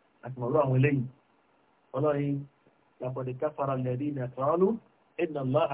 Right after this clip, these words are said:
ثالث ثلاثة وما من إله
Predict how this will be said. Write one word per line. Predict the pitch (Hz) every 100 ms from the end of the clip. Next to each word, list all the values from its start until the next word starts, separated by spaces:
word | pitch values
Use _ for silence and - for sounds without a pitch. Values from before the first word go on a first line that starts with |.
| 135
ثالث | - 180 208 170 156 156 151
ثلاثة | - 127 139 127 117 - _ _ _ _ 120
وما | 123 175
من | 196 175 170 151
إله | 139 147 190